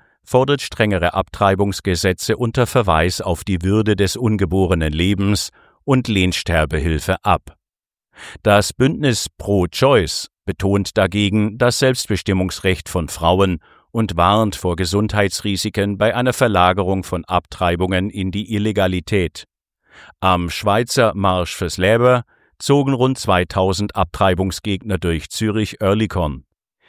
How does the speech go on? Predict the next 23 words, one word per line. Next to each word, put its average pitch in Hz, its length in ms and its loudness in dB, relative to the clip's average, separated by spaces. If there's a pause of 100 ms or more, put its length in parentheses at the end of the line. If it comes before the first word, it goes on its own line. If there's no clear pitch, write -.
(160)
Linke 120 340 2
Gegendemonstranten 107 1120 0
blockierten 98 540 -2
Straßen, 92 680 0 (280)
die 117 60 -2
Polizei 117 560 0
setzte 82 420 -4
Wasserwerfer 87 720 0
ein. 78 300 -4 (400)
Mehrere 95 520 2
Personen 90 760 0
wurden 95 320 0
weggewiesen. 85 760 -4 (1600)
Nach 95 260 0
dem 85 200 -2
Rauswurf 104 640 2
der 104 160 0
Journalistin 101 760 0
Julia 82 400 0
Ruß 104 400 0
beim 87 220 0
Norddeutschen 95 540 0
Rundfunk 107 640 0